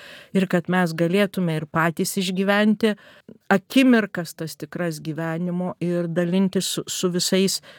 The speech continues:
kitais žmonėmis. Tai dabar jau nuo tų trisdešimt aštuonių atėjo dar, va, vienuolika metų praėjo. Tai tikrai aš labai vertinu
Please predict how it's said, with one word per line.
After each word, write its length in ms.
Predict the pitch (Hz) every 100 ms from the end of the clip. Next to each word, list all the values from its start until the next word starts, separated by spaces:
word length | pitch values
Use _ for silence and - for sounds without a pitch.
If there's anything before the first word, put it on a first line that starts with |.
| - - _
kitais 480 | - - 190 190 165
žmonėmis. 640 | 180 175 170 175 170 147 -
Tai 220 | 143 139 - -
dabar 360 | 156 160 185
jau 140 | 180 165
nuo 160 | 165
tų 200 | 160 185 175 - _ 180
trisdešimt 600 | 180 180 165 - 156 147
aštuonių 580 | - - 160 160 208 269
atėjo 600 | 175 - 165 165 165 160 151 -
dar, 260 | 147 151 135
va, 140 | 120 -
vienuolika 640 | 143 143 156 165 151 160 143
metų 380 | 147 196 233 220
praėjo. 560 | 240 247 262 269 262 - - _ _ -
Tai 340 | 175 175 185 -
tikrai 440 | 185 - 180 190
aš 220 | - 175 175
labai 260 | 156 180 165
vertinu 720 | 160 156 151 - 185 220